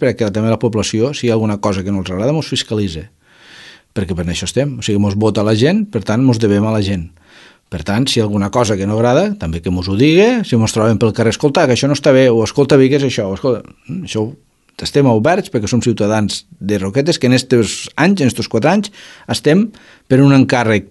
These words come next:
de la població per a ocupar un espai de gestió per al poble. Per tant, eh, és això. Si hi ha alguna cosa que no agrada, si mos veuen pel carrer, que mos ho diguen. Mm? Home, també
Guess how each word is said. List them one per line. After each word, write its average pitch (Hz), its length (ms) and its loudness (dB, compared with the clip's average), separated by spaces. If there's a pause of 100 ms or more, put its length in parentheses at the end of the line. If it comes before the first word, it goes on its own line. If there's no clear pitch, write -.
de 113 160 2
la 101 100 2
població 107 500 2
per 147 200 2
a - 100 -2
ocupar 123 420 2
un 110 120 2
espai 143 260 2
de 156 100 4
gestió 127 440 0 (340)
per 110 80 0
al 113 140 0
poble. 85 360 -4 (560)
Per 85 160 -8
tant, 180 380 2 (100)
eh, 95 1300 0
és 87 100 -8
això. 98 160 -4 (160)
Si 95 160 -8
hi 95 140 -2
ha 104 80 2
alguna 101 340 0
cosa 110 320 0
que 87 80 -8
no 92 140 -4
agrada, 170 500 0 (400)
si 104 160 -2
mos 95 160 -2
veuen 98 400 0
pel 104 140 -6
carrer, 120 180 -4
que 120 80 -4
mos 90 140 -4
ho 95 60 -2
diguen. 110 280 -4 (720)
Mm? 135 140 -2 (240)
Home, 107 180 -2
també 98 240 0